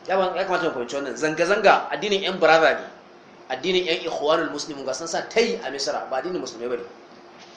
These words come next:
Shi ne ya zo nan kuma ya juye ya zama na yan Shi'a. Dama duka san makam ne, duka addinai ne na bid'a dama. To, da haka kaga kenan ashe akwai abin da, ga abin da ya kamata ka yi yanzu za ka haƙura da shi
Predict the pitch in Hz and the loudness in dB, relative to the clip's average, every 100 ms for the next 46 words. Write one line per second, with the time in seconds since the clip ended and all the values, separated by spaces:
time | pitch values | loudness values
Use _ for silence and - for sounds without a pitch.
0 | - - 160 170 147 143 151 160 147 - | -18 -6 -4 0 -2 -2 -2 -2 -2 -4
1 | 151 151 151 151 165 143 139 139 139 139 | -2 0 -2 -4 -2 0 0 -2 -4 -2
2 | 135 160 107 - - - - - - - | -4 -4 -8 -10 -18 -20 -20 -20 -20 -20
3 | - - 151 147 147 156 143 120 - - | -20 -4 -2 0 -2 2 4 4 2 -6
4 | - - 143 147 143 151 135 - - - | -14 -8 -6 -2 0 -2 -6 -12 -18 -20
5 | - - - 180 170 127 156 160 147 147 | -20 -18 -6 -2 0 0 -2 -2 -2 -2
6 | 156 143 123 104 - - - - - - | 0 0 0 -6 -12 -20 -20 -20 -20 -20
7 | - - - - - - - - - - | -20 -20 -20 -20 -20 -20 -20 -20 -12 0
8 | 190 208 - 190 190 190 190 202 196 - | 2 2 4 4 4 2 4 4 0 -4
9 | - 202 - 175 196 196 - 175 185 185 | -4 -2 -2 -2 2 2 2 2 2 0
10 | 151 123 - - - - - - - 160 | 2 2 0 -10 -18 -20 -20 -20 -4 6
11 | 165 165 170 226 190 185 185 165 170 165 | 8 8 2 2 4 4 4 4 4 2
12 | 151 143 170 151 135 170 170 - 131 165 | -4 -4 -2 -2 2 0 0 -4 -4 -2
13 | 151 123 120 - | -2 -2 -4 -4